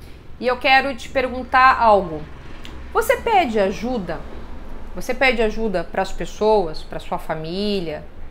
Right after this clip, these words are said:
pros seus amigos, pras suas amigas? Ajuda pra emagrecer? Eu preciso dizer o seguinte, a coragem,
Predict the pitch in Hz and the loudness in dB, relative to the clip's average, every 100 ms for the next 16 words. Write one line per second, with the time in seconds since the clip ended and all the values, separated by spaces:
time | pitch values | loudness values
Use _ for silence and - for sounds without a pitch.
0 | - - - 180 180 160 175 202 208 190 | -12 -14 -8 -6 -4 -6 -4 -2 -2 -2
1 | 151 - - 151 - 175 165 160 190 202 | -6 -12 -12 -8 -6 -6 -6 -6 -4 -4
2 | 170 - - - - - - - - - | -6 -10 -14 -16 -16 -16 -16 -16 -16 -14
3 | - 185 190 247 240 180 175 - 220 202 | -4 -2 0 -2 -2 -4 -2 4 4 4
4 | 170 165 165 - 175 - - - - - | -2 -6 -8 -6 -6 -8 -12 -14 -14 -16
5 | - - - - - - - - 240 277 | -16 -16 -14 -12 -12 -12 -14 -10 -10 -8
6 | 285 277 277 294 - 254 233 233 233 147 | -8 -6 -4 -4 -4 -6 -4 -4 -6 -12
7 | - - - - - - 262 - 220 185 | -12 -12 -12 -16 -16 -10 -8 2 4 6
8 | 185 220 214 175 156 | 6 6 4 0 -10